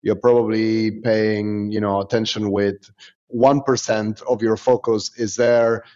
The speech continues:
You're responding while reading something else, while watching something else, while thinking about something else, et cetera.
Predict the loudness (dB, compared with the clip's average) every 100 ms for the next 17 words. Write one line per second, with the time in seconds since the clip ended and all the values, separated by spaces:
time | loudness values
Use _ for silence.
0 | _ 0 0 0 0 0 2 2 0 -2
1 | 0 2 2 0 -2 -4 -6 -10 -4 0
2 | 0 0 -2 0 0 -2 -8 -8 -6 0
3 | 0 0 -2 -2 -4 -4 -2 0 -2 -6
4 | -6 -2 -2 -2 -6 -4 -2 -2